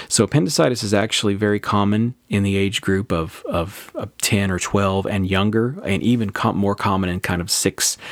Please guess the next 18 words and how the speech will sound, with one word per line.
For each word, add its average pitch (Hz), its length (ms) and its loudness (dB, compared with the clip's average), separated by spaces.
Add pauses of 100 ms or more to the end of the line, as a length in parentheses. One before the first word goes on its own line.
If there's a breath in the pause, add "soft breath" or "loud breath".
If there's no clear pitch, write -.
(160 loud breath)
five, 90 300 2
four. 107 520 0 (500 loud breath)
Um, 87 340 0 (360 loud breath)
I 110 140 4
have 113 220 -2
actually 107 360 0
seen 101 300 0
multiple 104 540 0
cases 120 580 2
of 104 260 -2
a 101 60 -2
death 107 580 0
due 104 140 4
to 101 100 0
acute 107 280 2
appendicitis 92 720 0
in 87 100 0
children. 107 500 2